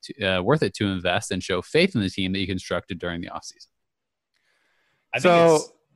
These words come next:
Speaker 3: go ahead, Mark.
Speaker 2: I was gonna say option C, which is, like, hard to make changes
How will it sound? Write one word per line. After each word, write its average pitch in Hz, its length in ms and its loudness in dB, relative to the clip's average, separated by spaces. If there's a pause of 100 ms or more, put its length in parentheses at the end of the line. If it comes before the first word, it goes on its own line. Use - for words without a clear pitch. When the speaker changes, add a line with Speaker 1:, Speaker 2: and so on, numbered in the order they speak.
(300)
Speaker 3:
go 151 100 4
ahead, 120 180 2
Mark. - 160 -6
Speaker 2:
I - 220 0
was 151 80 -2
gonna 151 140 -6
say - 40 -4
option 127 440 0
C, 139 360 0
which 104 220 -6
is, 95 80 -10
like, 104 300 2 (340)
hard 165 380 4
to 170 100 -6
make 147 240 -2
changes 123 640 -4